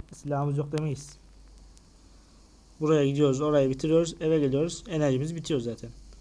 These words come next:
Videoda o kadarlık olur. Butcher kampı on beşinci seviye. Ben kaçıncı seviyeyim? Siz biliyor musunuz ben kaçıncı seviyeyim?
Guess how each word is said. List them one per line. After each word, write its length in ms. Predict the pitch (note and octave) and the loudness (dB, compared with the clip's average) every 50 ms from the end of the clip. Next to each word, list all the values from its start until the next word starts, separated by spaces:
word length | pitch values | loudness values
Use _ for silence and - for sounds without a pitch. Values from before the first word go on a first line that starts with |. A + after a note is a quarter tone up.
| - - - - - - - - - - _ _ _ - - - _ - - - _ _ _ _ _ - - - - - | -20 -20 -20 -20 -20 -20 -20 -20 -20 -20 _ _ _ -20 -20 -20 _ -20 -20 -20 _ _ _ _ _ -20 -20 -20 -16 -12
Videoda 300 | C#3 C3 B2+ B2+ B2+ C#3+ | -10 -8 -6 -6 -4 -4
o 80 | C#3 - | -2 0
kadarlık 360 | C#3+ C3 B2+ A#2+ A2+ G#2+ A2 | 0 0 0 0 -2 -6 -12
olur. 320 | A#2 - - - - - - - - - - - - - - - - - - - - - - - - - - - - - - - - - - - - - - - - - - - - - - - | -14 -14 -16 -18 -18 -18 -20 -20 -20 -20 -20 -20 -20 -20 -20 -20 -20 -20 -20 -20 -20 -20 -20 -20 -20 -20 -20 -20 -20 -20 -20 -20 -20 -20 -20 -20 -20 -20 -20 -20 -20 -20 -20 -20 -20 -12 -6 -2
Butcher 360 | D3+ E3 E3 E3+ - - F3 | -2 -2 0 -2 -2 -4 -2
kampı 380 | - - E3+ D#3 D3+ C#3+ E3 D#3 C3 A#2+ C3 - - | 0 2 2 2 2 2 0 0 0 -2 -4 -4 -2
on 260 | F3+ G3 G3+ G3+ F#3+ | 0 0 0 0 0
beşinci 420 | F3 D#3 - - D3 C#3 C3+ - - | 0 0 0 -2 -4 -4 -4 -4 -4
seviye. 380 | - B2 A#2+ A#2 A2+ A2 G#2+ - - - - - - - - - - - - - - - | -4 -4 -4 -4 -6 -8 -10 -14 -18 -20 -20 -20 -18 -18 -18 -18 -18 -20 -20 -20 -10 -6
Ben 160 | C#3 E3 F#3 | -4 -4 -4
kaçıncı 380 | E3+ - D#3+ D3 - D#3+ C#3 - | -4 -6 -6 -4 -4 -2 -2 -2
seviyeyim? 460 | C#3+ C3+ C3 C3+ C#3+ E3 G3+ A#3+ C4 - - - - - - - - - - - - - - - - - - - - - - - - - - - - - - - - - - - - - - - - - - - - - - - - - - - | 0 0 0 0 0 -2 -2 -6 -10 -16 -20 -20 -20 -20 -20 -20 -20 -20 -20 -20 -20 -20 -20 -20 -20 -20 -20 -20 -20 -20 -20 -20 -20 -20 -20 -20 -20 -20 -20 -20 -18 -18 -16 -16 -16 -18 -18 -18 -18 -18 -16 -16 -14 -14 -14 -16 -16 -16 -10 -6
Siz 100 | D3 C3 | -4 -4
biliyor 200 | C3 C3+ E3 G3 | -2 -2 -2 -4
musunuz 240 | G#3 - - E3 C3 | -4 -6 -8 -6 -6
ben 80 | B2 B2 | -6 -6
kaçıncı 300 | - - B2+ A#2+ B2+ B2 | -6 -6 -6 -4 -4 -6
seviyeyim? 340 | - C3 A#2 A2+ A2 G#2+ | -6 -8 -8 -8 -10 -12